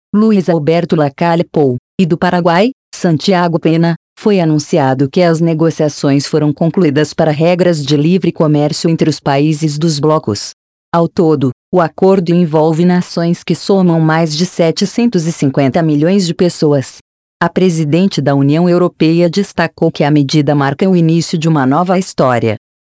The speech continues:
"Agora estou ansiosa para discutir isso com os países da U E.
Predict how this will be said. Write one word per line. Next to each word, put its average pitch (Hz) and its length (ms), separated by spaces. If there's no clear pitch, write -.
"Agora 175 460
estou 175 400
ansiosa 160 580
para 165 240
discutir 175 600
isso 190 280
com 180 160
os 175 140
países 143 540
da 170 100
U 190 100
E. 123 180